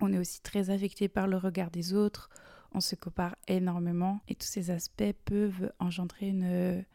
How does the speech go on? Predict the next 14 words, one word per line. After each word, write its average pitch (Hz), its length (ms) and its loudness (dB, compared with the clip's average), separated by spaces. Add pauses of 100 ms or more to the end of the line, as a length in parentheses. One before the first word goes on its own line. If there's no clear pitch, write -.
une 185 140 0
difficulté 202 720 -4
au - 20 4
niveau 185 300 2
de, 180 480 0 (280)
de 196 120 2
la 185 160 2
santé 180 280 -4
mentale. 190 520 0 (200)
Et, 175 200 0
euh, 170 340 -2
c'est 180 200 -4
souvent, 185 500 0
euh, 175 240 -2